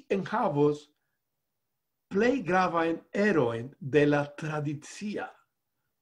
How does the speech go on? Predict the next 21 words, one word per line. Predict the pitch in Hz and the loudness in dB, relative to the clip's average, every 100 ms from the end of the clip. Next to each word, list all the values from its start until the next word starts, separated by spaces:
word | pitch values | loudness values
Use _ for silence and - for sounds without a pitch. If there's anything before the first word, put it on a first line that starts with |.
| _ | _
Universala | 147 131 120 110 135 117 - | -4 -2 -4 -4 -2 -4 -6
Kongreso. | 110 - - _ _ _ _ _ _ _ _ _ _ _ _ - - _ _ | -14 -18 -20 _ _ _ _ _ _ _ _ _ _ _ _ -18 -18 _ _
Malgraŭ | 214 156 151 233 240 | -12 -4 2 2 2
tio, | - 240 214 | 0 0 0
ke, | 180 - - _ - | -2 -4 -6 _ -8
ke | 170 151 147 - _ | -2 0 -2 -10 _
ĝi | 131 113 147 | -14 -4 0
ne | 143 143 | 0 4
estas | 196 214 - 147 - | 4 4 2 -2 0
Universala | 143 127 127 139 127 | -2 0 2 0 0
Kongreso, | 131 131 123 | -2 -2 -2
kaj | 135 131 | -4 -2
almenaŭ | 135 135 175 151 | 0 2 2 2
tiun | 165 147 135 | 2 4 4
nomon | 151 147 127 | 2 2 0
ĝi | 107 131 | 0 0
ne | 123 117 | 0 -4
havas, | - 175 - - _ _ _ _ _ _ _ _ _ _ _ _ - | -6 -6 -8 -18 _ _ _ _ _ _ _ _ _ _ _ _ -20
ĝi | - 190 226 208 | -12 -6 -4 -2
ja | 190 185 180 - - _ _ _ _ _ _ | 2 4 2 0 -10 _ _ _ _ _ _
respegulos | 185 170 170 - 180 165 208 170 147 | 0 2 0 -2 -6 -4 -2 0 0